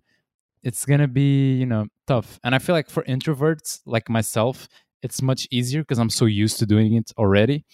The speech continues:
But for people who are more extroverted and they really like and need, at the end of the day, need that social interaction, is gonna be really tough. So I would suggest a few things. First of all, try to be more engaged in the conversations you,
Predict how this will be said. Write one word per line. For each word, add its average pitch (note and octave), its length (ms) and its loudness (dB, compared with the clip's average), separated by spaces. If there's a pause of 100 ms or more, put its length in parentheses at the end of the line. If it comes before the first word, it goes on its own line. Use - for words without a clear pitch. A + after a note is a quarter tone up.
(340)
But A#2 120 2
for D3 140 4
people D3+ 240 4
who D3 80 6
are C#3 60 6
more C3 160 6
extroverted A#2+ 580 0
and A#2 140 0
they A2 80 4
really A#2+ 300 2
like G#2+ 340 0
and A2 180 2
need, B2+ 320 0 (180)
at A2+ 100 -8
the B2 60 -2
end A#2+ 60 0
of G#2+ 80 -2
the G#2 60 -6
day, G#2+ 160 2
need A2+ 400 0 (320)
that A#2 180 2
social A#2 300 -2
interaction, G#2+ 420 0
is B2+ 100 -2
gonna A#2 120 2
be G#2 100 2
really G2+ 280 2
tough. - 360 -10
So G2 320 4 (760)
I B2 120 10
would C#3+ 120 8
suggest B2 600 2 (800)
a B2 40 -6
few C#3+ 200 4
things. G#2+ 400 -2
First E3 260 4
of D#3+ 100 2
all, F3 260 2 (1500)
try C#3+ 200 4
to D3+ 100 6
be C#3 120 4
more C3 200 6
engaged B2 340 0
in B2 80 -4
the A#2 60 -4
conversations A2 600 -2
you, G#2+ 160 2